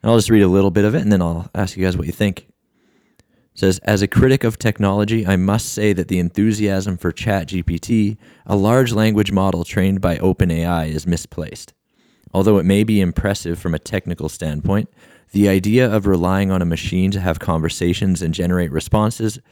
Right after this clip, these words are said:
raises serious concerns. First and foremost, Chat G P T lacks the ability to truly understand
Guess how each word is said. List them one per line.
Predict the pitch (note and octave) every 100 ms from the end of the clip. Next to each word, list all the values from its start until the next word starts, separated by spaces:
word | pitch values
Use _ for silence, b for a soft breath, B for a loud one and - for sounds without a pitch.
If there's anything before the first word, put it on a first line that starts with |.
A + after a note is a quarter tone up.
| b b
raises | - F#2 E2+ D#2+
serious | - G#2+ G#2+ G#2 -
concerns. | F#2 E2 - D2 D#2 - - _ _ _ _ _ _ _ _ _ _
First | _ A2 A2 -
and | G2
foremost, | G2+ G2 F#2+ F#2 - -
Chat | - G#2+ F#2
G | F#2+ F#2
P | G2
T | F2 F#2 F2
lacks | F2 F#2+ G#2+ -
the | G#2
ability | E2+ F#2 D#2+ E2 C3 B B B B
to | -
truly | F#2 - B2 C3 B2+ -
understand | G2+ F#2 F#2 - G#2+ E2+ D2+ G#2+ C3